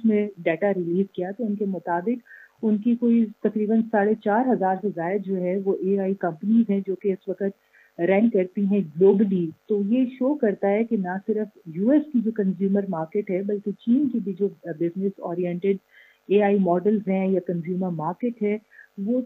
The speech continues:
तमाम शोबाजात के लिए जो है वो, अ, कहीं ना कहीं किसी ना किसी तौर आसानियां पैदा कर रही है। हमारे नाज़रीन और सामीन ने बहुत, अ,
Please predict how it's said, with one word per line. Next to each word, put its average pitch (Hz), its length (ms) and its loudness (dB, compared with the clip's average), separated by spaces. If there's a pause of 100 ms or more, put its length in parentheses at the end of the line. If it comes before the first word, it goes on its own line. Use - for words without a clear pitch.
(100)
तमाम 220 440 4
शोबाजात 190 760 0
के 220 100 0
लिए 185 240 0
जो 196 180 -4
है 180 260 -4
वो, 180 560 0 (100)
अ, 160 100 -4
कहीं 196 340 0
ना 202 120 0
कहीं 190 320 -4
किसी 220 300 -2
ना 202 100 0
किसी 185 280 -8
तौर 175 280 -6
आसानियां 170 600 -6
पैदा 160 200 -8
कर 156 160 -12
रही 156 280 -8
है। 165 80 -2 (440)
हमारे 214 300 2
नाज़रीन 240 420 2
और 269 60 -2
सामीन 202 520 2
ने 233 80 6
बहुत, 202 540 0
अ, 175 100 0